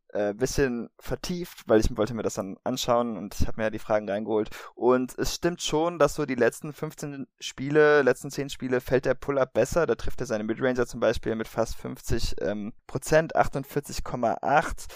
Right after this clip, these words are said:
Der Dreier ist auch bei sechsunddreißig ungefähr.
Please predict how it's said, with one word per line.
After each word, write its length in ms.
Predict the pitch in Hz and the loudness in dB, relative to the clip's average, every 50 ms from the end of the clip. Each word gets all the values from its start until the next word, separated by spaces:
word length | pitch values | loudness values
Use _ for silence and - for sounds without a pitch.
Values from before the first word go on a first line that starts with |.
| - - - - | -16 -8 0 2
Der 120 | 123 113 | 2 2
Dreier 680 | - - 104 107 113 131 151 156 156 151 147 135 - | 2 2 2 6 8 8 10 12 12 10 10 8 6
ist 1400 | - 117 123 123 123 123 123 120 123 - - - - - - - - - - - - - - - - - - - _ - | 4 6 6 8 8 8 6 4 4 2 -2 -2 -2 -2 -4 -6 -6 -10 -12 -10 -10 -10 -10 -10 -10 -12 -12 -10 _ 2
auch 540 | - 120 139 170 196 - - - - - - | 4 6 6 6 6 4 0 -8 -10 -4 4
bei 260 | - 156 165 165 165 | 6 8 8 8 6
sechsunddreißig 840 | 151 160 175 - - 180 151 143 143 156 175 - - 175 175 - - | 4 2 0 0 -2 -4 0 4 6 6 6 6 2 -2 0 0 0
ungefähr. 580 | - - 156 170 - - - 165 170 175 185 | -2 -2 -2 -2 0 4 6 8 8 8 8